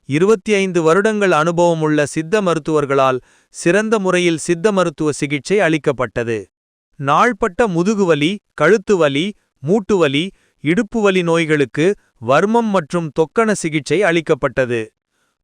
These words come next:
பாளை சித்த மருத்துவக் கல்லூரி மாணவ மாணவிகள் நாகர்கோவில் மரியா சித்தா மருத்துவக் கல்லூரி மாணவிகள் மற்றும் மருத்துவர்கள் லாவண்யா, சரோஜினி ஆகியோர் அடங்கிய சீடு அறக்கட்டளை தன்னார்வ குழுவினர்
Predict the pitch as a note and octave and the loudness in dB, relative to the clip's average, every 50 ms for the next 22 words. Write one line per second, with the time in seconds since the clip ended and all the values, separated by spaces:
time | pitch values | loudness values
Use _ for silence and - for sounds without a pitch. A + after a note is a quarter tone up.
0 | _ _ - D3 E3 F#3+ A3 B3 C4 B3+ A3+ - - G3 F3+ F3 A#3 A#3 A3 G#3+ | _ _ 2 2 4 4 4 2 0 -2 -2 -4 -6 -6 -2 0 0 0 0 0
1 | G3+ F3 - G3 F#3+ F3+ D3 F3 E3 E3+ E3+ E3+ E3+ E3+ D#3+ D3 C#3 C#3 D3+ F3+ | -2 0 0 0 0 0 0 0 0 2 2 2 2 0 0 0 2 2 2 2
2 | G3 G3+ G3 F#3 E3+ D#3+ D#3+ E3 D#3+ D#3 D3+ C#3 D3 D3 C#3+ C3+ - _ _ _ | 2 0 -2 0 0 2 0 0 0 -2 -2 -2 0 -2 -2 -2 -6 _ _ _
3 | _ _ - B2+ C#3 D#3+ F#3+ G#3+ A3 A#3 G#3+ F3+ F#3+ F#3+ F#3 F3+ F#3 F3 D#3 C#3+ | _ _ -2 0 2 2 4 4 2 2 2 4 4 4 4 4 2 0 0 -2
4 | C#3+ D#3 F#3 G#3 A3 G#3+ F#3 - F#3+ E3+ D3+ E3+ F3 E3+ E3 D#3+ D#3+ D#3 C#3+ - | -2 -2 0 2 0 0 0 -2 -6 -4 0 0 2 2 2 0 -2 -2 -2 -2
5 | E3 D#3+ A#3+ - D3+ D3 D3 D3 D3 C#3+ C3+ C3+ C3 C#3 D3 D3 C#3+ C#3 C3+ B2 | 0 0 0 0 -2 0 0 0 0 -2 -2 0 0 0 0 0 -2 -2 -2 0
6 | C#3 C#3 C3 - _ _ _ _ _ _ C3+ D3 D3 - E3 D#3+ D3 C#3 C#3 D3 | 0 -2 -2 -4 _ _ _ _ _ _ -4 -4 -4 -2 -2 -4 -2 0 0 0
7 | F3+ G#3 F#3 - F#3+ F3+ E3+ D3+ D3+ D3+ C#3+ C3 - _ _ _ _ - B2 C3 | 0 0 0 0 0 0 0 0 0 0 0 -2 -4 _ _ _ _ -6 -2 2
8 | C#3+ E3 F#3 G3 G#3 G3+ G3+ G3 G3 G#3 A3+ G#3 - - D3+ D3 D#3 F#3+ G3+ F#3 | 2 4 4 2 0 0 0 0 0 0 -2 -4 -6 -2 -2 0 2 2 2 2
9 | E3 F#3 F3+ F3+ E3+ C#3 C#3 D3+ D3+ C#3+ D#3 D#3 D3+ C#3+ C3+ C3+ C#3+ D3+ D3+ C#3+ | 0 -2 -4 -4 -2 0 0 0 0 0 0 2 2 2 2 0 0 -4 -4 -4
10 | C#3 C#3 C3+ C3 B2 - _ _ _ _ _ _ - - F#3 G3 A3+ A#3+ A3 G3 | -2 0 0 0 -2 -4 _ _ _ _ _ _ -10 -6 -4 -4 -2 2 2 2
11 | E3+ D#3+ F3 E3+ - E3+ C#3+ - D#3 D#3 D3 C#3+ - - C#3 D3 E3 F#3 G3 G3+ | 4 2 2 0 -2 -4 -4 -2 -2 -2 -2 -2 -4 -4 -4 -4 -2 -2 0 0
12 | F#3+ F#3 E3 - - D#3 D#3 D#3 D3+ D3+ D3 C#3+ C#3 B2+ | 0 0 -2 -2 -2 -2 0 0 -2 -2 -2 -2 -2 -4